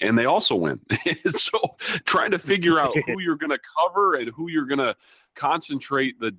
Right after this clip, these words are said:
Speaker 1: the, the defense on is a real, is a real thing I'm gonna be interested to watch. I'm gonna watch that game closely and try to figure out what the Packers do, because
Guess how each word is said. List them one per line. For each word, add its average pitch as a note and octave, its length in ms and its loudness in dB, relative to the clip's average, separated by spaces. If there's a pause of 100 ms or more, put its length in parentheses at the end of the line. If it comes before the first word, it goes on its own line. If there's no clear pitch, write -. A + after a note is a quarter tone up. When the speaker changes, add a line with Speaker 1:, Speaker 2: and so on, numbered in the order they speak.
Speaker 1:
the, G#2+ 120 -2
the G#2 160 -4
defense A#2 520 -4
on A2 240 0
is G#2 420 -2
a G#2 60 2
real, C#3 540 0
is B2 300 2
a A#2 40 0
real F#3 200 2
thing E3 220 -2
I'm D#3 80 -2
gonna C#3+ 120 0
be B2+ 140 2
interested A#2+ 380 -4
to A2 60 2
watch. G#2 280 0
I'm G2 40 -4
gonna G#2 120 0
watch B2+ 220 0
that C3 100 0
game A#2+ 180 0
closely A2 420 0
and F2 60 -2
try G#2+ 120 -2
to G2+ 60 -2
figure G#2+ 260 0
out G2 60 2
what G#2 140 2
the G2 80 -4
Packers G2+ 420 -4
do, B2 280 4
because F#2 340 0